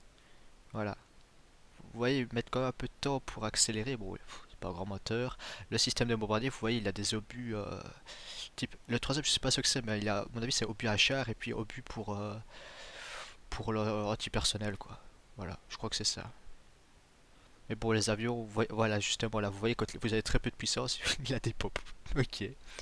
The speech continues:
il a explosé, il a des pompes, ça m'a fait rire. C'était spécial, mais bon, c'est une bêta, peut-être qu'ils vont, euh, modifier ça, je sais pas, c'est un peu bizarre, quoi.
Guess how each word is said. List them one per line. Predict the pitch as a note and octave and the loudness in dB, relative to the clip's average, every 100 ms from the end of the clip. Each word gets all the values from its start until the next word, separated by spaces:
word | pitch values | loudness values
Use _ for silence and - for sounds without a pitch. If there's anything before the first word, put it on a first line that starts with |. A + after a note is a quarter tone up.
| - | -2
il | A#2 | 2
a | |
explosé, | A#2+ - - A2 B2 | 2 2 0 -2 -2
il | |
a | |
des | G#2+ | -4
pompes, | G#2 - - | -2 -2 -2
ça | G#2 | -2
m'a | A2 | -2
fait | - | -2
rire. | G2+ F#2+ - - - - - - - - - - - - - - - | -4 -6 -12 -14 -14 -14 -12 -12 -12 -18 -18 -16 -16 -20 -20 -20 -14
C'était | - - - | -8 -6 -4
spécial, | A2+ - G#2+ - G2+ - | -4 -2 -2 -2 -2 -4
mais | G#2 | -6
bon, | G#2 - - | -6 -8 -10
c'est | - G#2+ | -8 -6
une | G#2+ | -2
bêta, | G#2 G2+ A2+ A#2 A#2 - | -2 0 2 2 0 -6
peut-être | - - B2+ | -8 -2 -2
qu'ils | - G#2+ | -2 -4
vont, | A2 G#2+ | -2 0
euh, | G#2+ G2+ G2+ - - - - - - | 0 0 -4 -8 -14 -16 -16 -16 -6
modifier | A2 G#2+ - | -4 -2 0
ça, | A2 A#2 | 2 4
je | |
sais | - | 4
pas, | - A2 | 2 0
c'est | A2 | 0
un | |
peu | - | -2
bizarre, | A2 A2 G2+ | -2 0 0
quoi. | - | -4